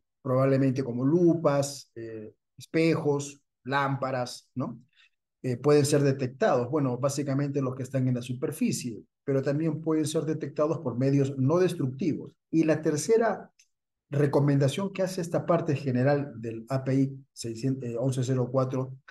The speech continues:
es cuando se están revisando, ¿no es cierto?, los resultados de las pruebas.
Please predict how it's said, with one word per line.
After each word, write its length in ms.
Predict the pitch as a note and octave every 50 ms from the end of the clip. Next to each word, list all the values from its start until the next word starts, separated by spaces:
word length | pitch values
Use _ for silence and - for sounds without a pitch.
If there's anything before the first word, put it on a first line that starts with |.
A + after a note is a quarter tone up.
| _ _ _ _ _ _ -
es 360 | F#3 G3 G3 G3 G3 - - _ _ _
cuando 320 | - C#3+ C#3 C3+ C3+ C3+ B2
se 100 | C3 C#3
están 300 | B2+ - - F3+ F#3 F#3
revisando, 960 | F#3+ F3 D#3+ C#3 C3+ B2+ B2+ C3 - F#3+ F3+ D#3 C3 B2+ B2 C#3 - - - _ _ -
¿no 80 | B2+ A#2+
es 80 | -
cierto?, 340 | - D3+ D3 C#3 C#3+ - D#3
los 160 | C#3 B2+ A#2+
resultados 600 | A#2+ B2+ A#2 - B2 A#2+ A#2 - D#3+ E3 E3 D#3
de 60 | C#3
las 200 | B2+ G#2+ - -
pruebas. 520 | - E3 E3 C3+ A2 - - - - -